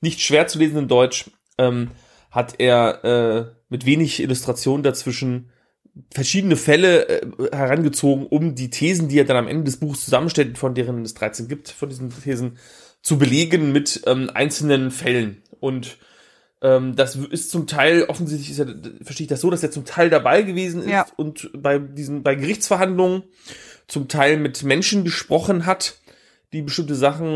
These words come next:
Speaker 1: äh, machen und zum Teil, äh, auch wohl auf Presseberichterstattung aus,
Speaker 2: Mhm.
Speaker 1: ähm, äh, aus, äh, verschiedenen Sachen, ja, her-, oder aus verschiedenen, äh, Gegebenheiten, äh, zu reden,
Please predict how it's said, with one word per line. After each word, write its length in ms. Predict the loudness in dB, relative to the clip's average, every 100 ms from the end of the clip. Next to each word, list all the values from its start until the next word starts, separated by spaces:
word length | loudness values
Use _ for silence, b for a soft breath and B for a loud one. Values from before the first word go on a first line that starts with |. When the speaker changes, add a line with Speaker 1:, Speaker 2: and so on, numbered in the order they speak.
| -4
Speaker 1:
äh, 140 | -4 -4
machen 220 | -4 -2
und 120 | -4
zum 140 | -4 -4
Teil, 420 | 4 6 6 4
äh, 180 | 4 4 4
auch 320 | 4 4 2
wohl 280 | -4 2 2
auf 200 | 2 -2
Presseberichterstattung 840 | -2 0 0 -2 -4 -4 -2 -2 0
aus, 220 | 2 2
Speaker 2:
Mhm. 160 | 0 0
Speaker 1:
ähm, 280 | -2 -4 -8 b b b b b b b _ _ -12
äh, 40 | -10 -6
aus, 400 | -2 -2 -2 -8 -8
äh, 180 | -4 -4
verschiedenen 440 | -4 -6 -4 -2 0
Sachen, 440 | 0 0 -6 -6 b b b
ja, 180 | -6 -4
her-, 280 | 0 0 2
oder 140 | 4 4
aus 80 | 4
verschiedenen, 600 | 0 4 4 2 0 -2
äh, 60 | -6
Gegebenheiten, 960 | -4 -2 -2 -2 0 0 0 -4 -6 b b b b b b _
äh, 180 | -2 -2
zu 140 | -2
reden, 400 | 2 2 0 -10